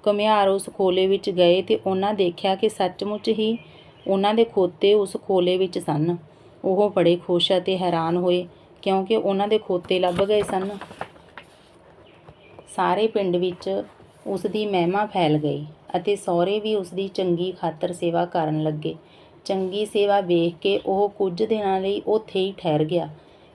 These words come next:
ਇੰਨੇ ਨੂੰ ਉੱਥੋਂ ਦੇ ਰਾਜੇ ਦੀ ਵਹੁਟੀ ਦਾ ਹਾਰ ਗੁਆਚ ਗਿਆ।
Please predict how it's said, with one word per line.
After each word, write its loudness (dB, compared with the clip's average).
ਇੰਨੇ -2
ਨੂੰ -2
ਉੱਥੋਂ -2
ਦੇ 2
ਰਾਜੇ 2
ਦੀ -6
ਵਹੁਟੀ 2
ਦਾ 0
ਹਾਰ 0
ਗੁਆਚ -2
ਗਿਆ। -4